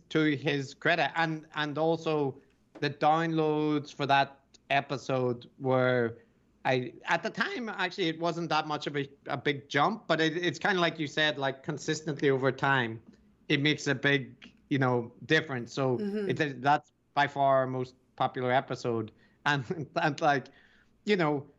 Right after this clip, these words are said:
Speaker 1: S-, Sam will have made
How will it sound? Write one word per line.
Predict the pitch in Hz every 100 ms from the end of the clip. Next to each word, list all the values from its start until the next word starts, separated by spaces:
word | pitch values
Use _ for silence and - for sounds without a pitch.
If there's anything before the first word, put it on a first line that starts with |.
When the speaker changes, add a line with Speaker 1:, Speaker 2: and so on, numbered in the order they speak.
| _ -
Speaker 1:
S-, | - _ - - - - 208 180 147 - 156
Sam | - 165 170 170 165 160 160 -
will | 147 156 147
have | 135 147 123 -
made | 147 139 147 143